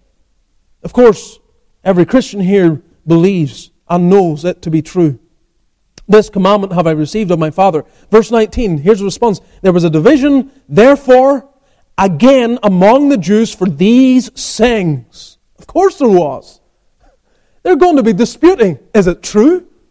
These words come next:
The man's crazy. He's completely mad." And Claes, of course, they, they go on to, to even indicate that. Verse twenty, "And many of them said, 'He hath a devil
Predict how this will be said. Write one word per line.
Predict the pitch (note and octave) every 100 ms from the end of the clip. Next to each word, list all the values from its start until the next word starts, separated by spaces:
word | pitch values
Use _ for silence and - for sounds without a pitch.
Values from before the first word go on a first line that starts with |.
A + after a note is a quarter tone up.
| _ _ _ _ _ F#3+
The | C#4
man's | F4+ F4+ F4+ C#4 E3
crazy. | - - D#4+ E4+ C#4 E3+ D3+
He's | -
completely | D4 D4+ E4 C4+
mad." | B3 D4 C#4+
And | G3 F#3+
Claes, | C4+ B3 - _ - A3+ A3+
of | A3+ -
course, | C4 -
they, | A3+
they | G#3
go | F#3 A3+ A#3
on |
to, | G3+ F3+ - _ _
to | G3+ G3+
even | G#3+ G3
indicate | A#3+ F#4 - G#4+ -
that. | E3+ C#3+
Verse | G3 -
twenty, | C#4 C4+ F#3+ - -
"And | F3+
many | G#3+ G#3
of | F#3
them | F3
said, | A#3+ A3+ - _
'He | D4
hath | G#3 E3+
a | E3+
devil | D4+ D4+ G3 C3+